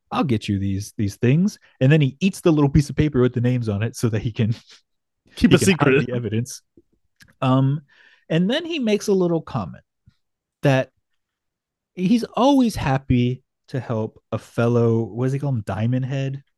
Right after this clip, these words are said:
Speaker 1: "We Diamond Heads need to stick together," or something like that. Um, and that's when I f-, noticed, and I went back and looked at the last issue too, that Forge's headband has a diamond on it. And that's the
Speaker 2: Yep.
Speaker 1: only marking on it is that diamond.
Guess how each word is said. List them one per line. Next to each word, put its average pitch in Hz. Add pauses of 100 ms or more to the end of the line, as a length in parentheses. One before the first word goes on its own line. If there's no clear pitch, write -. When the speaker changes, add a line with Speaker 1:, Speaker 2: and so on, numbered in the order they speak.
(140)
Speaker 1:
"We 120
Diamond 117
Heads 123
need 120
to 117
stick -
together," 120
or 123
something 135
like 131
that. 135 (960)
Um, 127
and 151
that's 240
when 151
I 123
f-, - (140)
noticed, 107
and 123
I 117
went 104
back 101
and 101
looked 101
at 95
the 92
last 92
issue 92
too, 135 (440)
that 147
Forge's 185
headband 127 (360)
has 98
a 127
diamond 131
on 65
it. 120
And 123
that's -
the 180
Speaker 2:
Yep. 453
Speaker 1:
only 185
marking 160
on 120
it 85
is 104
that 107
diamond. 107